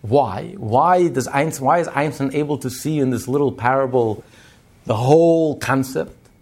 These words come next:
Because where did this parable come from? Who came up with this parable? Einstein came up with this parable.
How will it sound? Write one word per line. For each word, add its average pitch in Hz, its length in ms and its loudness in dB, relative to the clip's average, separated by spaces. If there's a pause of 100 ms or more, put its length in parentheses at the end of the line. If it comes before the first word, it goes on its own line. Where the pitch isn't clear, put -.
(540)
Because 196 200 2
where 233 200 6
did 269 120 2
this 247 140 2
parable 262 420 2
come 269 220 0
from? - 220 -4 (920)
Who 240 100 4
came 277 260 6
up 294 100 2
with 208 120 -2
this 151 100 0
parable? - 320 -6 (800)
Einstein 247 420 2
came 113 160 0
up 98 100 -2
with 92 100 -10
this 90 100 -14
parable. - 240 -18